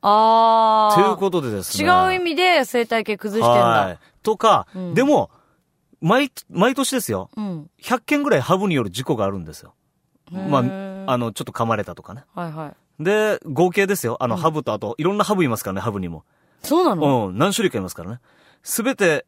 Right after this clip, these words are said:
Speaker 2: あの、ハブだけのせいじゃないんですけど、何ハブ何ハブみたいな、姫ハブとか結構いるんですよ。
Speaker 1: へー。
Speaker 2: はい。それで、
Speaker 1: うん。
Speaker 2: あのー、まあ、百件ぐらいあるんですけど、そのうちの半分、
Speaker 1: うん。
Speaker 2: 半分がまあ、農作業とか。
Speaker 1: はいはい。
Speaker 2: ああいったやつが五十パーセントですね。そういった時に被害に遭う方々が。
Speaker 1: はい。はいはい。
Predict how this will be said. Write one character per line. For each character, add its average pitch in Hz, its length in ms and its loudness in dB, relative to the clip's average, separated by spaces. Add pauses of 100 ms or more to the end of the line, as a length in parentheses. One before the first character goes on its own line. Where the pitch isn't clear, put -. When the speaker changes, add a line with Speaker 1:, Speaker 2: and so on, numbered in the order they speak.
Speaker 2:
あ 127 100 0
の、 120 80 -2
ハ 160 160 0
ブ 160 80 -2
だ 131 100 0
け 110 80 -6
の 101 60 -4
せ 113 140 -4
い 104 40 -4
じ 98 60 -6
ゃ 92 60 -6
な 90 60 -8
い - 20 -10
ん - 20 -12
で 85 80 -12
す - 80 -16
け 95 60 -10
ど、 95 60 -8
何 170 200 -2
ハ 175 100 0
ブ 156 80 -6
何 147 200 -2
ハ 139 100 -2
ブ 127 80 -4
み 110 80 -6
た 98 80 -8
い 87 40 -8
な、 85 40 -14
姫 147 240 -2
ハ 139 140 0
ブ 139 80 -8
と 104 80 -10
か 85 100 -14
結 - 140 -10
構 98 100 -10
い 95 40 -8
る 92 40 -10
ん 90 60 -10
で 78 80 -16
す - 60 -20
よ。 - 80 -20 (120)
Speaker 1:
へ - 120 -2 (440)
ー。 127 60 0
Speaker 2:
は 107 80 2
い。 - 40 -10
そ 185 140 -2
れ 202 80 0
で、 190 220 0 (200)
Speaker 1:
う - 40 -8
ん。 143 40 0
Speaker 2:
あ 147 60 2
の 143 360 0
ー、 - 20 -2
ま 131 220 0
あ、 - 80 -6 (300)
百 151 200 -6
件 185 160 -2
ぐ 180 60 2
ら 170 80 2
い - 20 2
あ 170 60 2
る 190 80 -2
ん 185 40 -4
で 180 80 -2
す 165 100 -8
け 196 80 -2
ど、 190 200 2 (160)
そ 220 160 -2
の 240 180 2
う - 100 -8
ち - 140 -8
の 175 100 0
半 214 380 0
分、 156 300 -2
Speaker 1:
う 214 60 -6
ん。 - 20 -6
Speaker 2:
半 208 180 0
分 233 100 -2
が 175 120 2
ま 113 80 2
あ、 98 40 0
農 120 240 0
作 127 200 -2
業 98 160 -4
と - 80 -18
か。 - 160 -20 (260)
Speaker 1:
は 175 120 -8
い - 20 -12
は 143 160 -14
い。 - 20 -16 (220)
Speaker 2:
あ 123 60 0
あ 131 80 2
い - 20 -2
っ - 40 -6
た - 120 -6
や 135 100 -2
つ - 120 -14 (180)
が 196 160 0
五 139 120 -2
十 117 100 -4
パ 104 140 -4
ー 98 40 -2
セ 98 100 -10
ン 90 60 -10
ト 87 60 -12
で 87 60 -10
す 156 60 -10
ね。 165 60 -4
そ 147 160 -4
う 131 40 0
い - 20 -4
っ - 40 -6
た 180 120 -4
時 127 180 -6
に 170 80 -4
被 147 140 -8
害 110 160 2
に 95 80 -4
遭 92 40 -6
う 90 40 -8
方 87 220 -12
々 82 100 -14
が。 - 60 -10
Speaker 1:
は 160 40 -8
い。 - 40 -10
は 160 160 -12
い - 20 -
は 131 40 -16
い。 - 40 -20